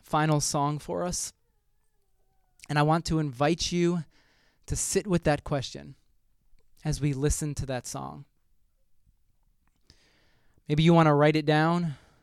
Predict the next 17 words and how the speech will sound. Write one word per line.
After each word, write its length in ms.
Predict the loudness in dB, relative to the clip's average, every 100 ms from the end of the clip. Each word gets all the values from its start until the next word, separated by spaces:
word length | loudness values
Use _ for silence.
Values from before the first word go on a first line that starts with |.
| _ _ _ _ -18
Uh, 140 | -14 -4
maybe 180 | 2
you 100 | 4
want 120 | 6 4
to 60 |
grab 340 | 4 4 4 2
someone 260 | -2 0
else 280 | 0 -2 -4
who's 240 | -6 -6 -4
here 400 | -2 0 -2 -6
in 160 | -8 -8
the 80 | -6
room 500 | -4 -2 -2 -4 -8 _ _ _ _ _ _ _ _ -12
and 100 | -8
just 160 | -4
say, 100 | 0
"Hey, 360 | 0 -2 -6